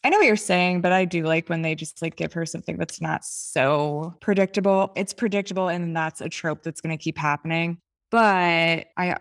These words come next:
also think it's better than her just being completely one-dimensional and, like, only missionary sex and only have sex with a man if you're planning on marrying him, that kind of stuff. So I,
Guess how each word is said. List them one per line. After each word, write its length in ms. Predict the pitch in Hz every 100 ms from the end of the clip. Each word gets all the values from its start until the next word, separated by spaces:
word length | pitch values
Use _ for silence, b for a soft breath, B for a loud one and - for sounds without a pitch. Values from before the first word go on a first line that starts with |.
| -
also 280 | 180 -
think 220 | 170 170 170
it's 140 | -
better 260 | 160 151 151
than 140 | 156
her 200 | 165 156
just 200 | 156 160
being 200 | 165 160 156
completely 500 | 165 156 156 147 156
one-dimensional 840 | 160 151 156 - 139 127 - -
and, 80 | -
like, 180 | 117 110
only 380 | 170 170 175 208
missionary 760 | 226 269 - 226 196 175 160 160
sex 600 | - 165 156 156 - - 170
and 600 | 160 160 165 180 185 185
only 320 | 165 165 170 185
have 180 | 202
sex 320 | 196 220 214 -
with 100 | 220
a 40 |
man 300 | 214 220 208
if 140 | 185 -
you're 120 | 180
planning 480 | 175 - 180 185 190
on 320 | 190 190 190
marrying 560 | - 175 180 165 156 156
him, 440 | 147 156 147 151 -
that 100 | 170
kind 160 | - 180
of 60 | -
stuff. 340 | 208 202 -
So 160 | - 196
I, 480 | - 196 202 202